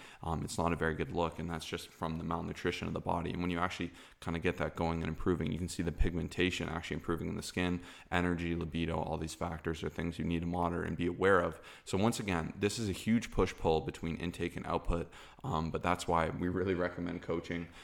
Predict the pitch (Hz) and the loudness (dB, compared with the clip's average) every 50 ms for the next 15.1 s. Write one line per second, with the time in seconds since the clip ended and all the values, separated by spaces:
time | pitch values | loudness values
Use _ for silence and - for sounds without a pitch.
0 | - - - - 82 82 80 76 - - 90 87 - - - 95 101 - 113 98 | -18 -14 -6 -2 0 0 0 0 -2 -2 -2 -2 2 6 6 6 6 6 2 2
1 | - - - 95 82 85 85 87 87 85 82 - - 92 82 - - - 85 82 | 2 2 0 0 2 2 2 4 4 2 0 0 0 -2 -2 -2 -2 -2 -2 -2
2 | 80 - - 85 78 98 85 82 85 85 - 87 80 - - 82 - - 87 85 | -2 -2 -4 -6 -2 -2 -2 -2 -2 -4 -6 -6 -4 -2 -2 -2 -2 -2 -2 -2
3 | 85 82 87 95 - 85 87 87 87 82 - - - 78 82 85 85 87 87 87 | -2 -2 -4 -2 -2 0 0 0 0 -2 -4 -4 -2 0 0 0 0 0 -2 -4
4 | - - - 85 85 87 82 - - 85 85 82 - - 95 - - 90 87 90 | -4 -4 -4 -2 -2 -4 -4 -4 -4 -4 -4 -2 -2 -2 -2 0 -2 -2 0 2
5 | 90 92 - 90 90 87 - - - - - - - 87 87 85 87 90 92 95 | 2 2 4 2 0 0 -2 -8 -14 -18 -16 -6 -4 -2 0 2 2 2 2 0
6 | - 104 90 - - 87 - 87 - - 85 82 78 78 - - 82 82 80 - | 0 -2 -2 -2 -4 -2 -2 -2 0 2 2 2 2 0 2 4 4 4 6 6
7 | 87 87 82 85 80 - - - - - 85 82 82 85 87 - - - - - | 6 6 6 4 2 0 -4 -2 -2 -2 0 0 0 0 0 -2 -6 -14 -20 -20
8 | - - - 92 85 80 76 85 85 82 - - - 80 - 85 82 82 78 - | -12 -2 0 0 0 2 2 0 0 0 -2 -4 -6 -4 -4 -4 -4 -4 -4 -4
9 | 92 90 104 117 120 113 - 82 82 82 - - 90 - - 85 80 - - 95 | 0 2 4 4 2 2 2 2 2 2 0 -2 -4 -2 0 -2 -2 0 0 0
10 | 92 - 98 85 73 85 85 82 - - 78 - - - 87 85 - - - - | 0 0 0 0 2 4 2 2 2 -4 -6 -6 -4 -4 -4 -4 -4 -8 -10 -8
11 | - - - - - - - - - - 98 95 113 123 - - 101 87 - 90 | -8 -8 -8 -8 -12 -16 -20 -20 -6 -4 -4 -2 -2 -2 0 0 0 0 0 -2
12 | 85 85 82 82 - - 87 82 82 80 82 85 - - - 87 87 90 87 - | -2 -2 -2 -2 -2 -2 -2 0 2 2 0 0 -2 -4 0 2 2 2 0 -2
13 | - 80 85 85 - - 85 82 82 82 82 82 82 82 82 - - 85 82 85 | -4 -4 -4 -4 -4 -2 0 0 2 2 2 2 0 -2 -4 0 2 2 2 2
14 | 82 85 87 85 82 - - 85 82 87 - - - - - 87 87 85 - - | 0 0 0 -2 -2 -2 -4 -4 -4 -4 -6 -4 -4 -2 -2 -2 -2 -2 -4 -6
15 | 90 87 | -6 -6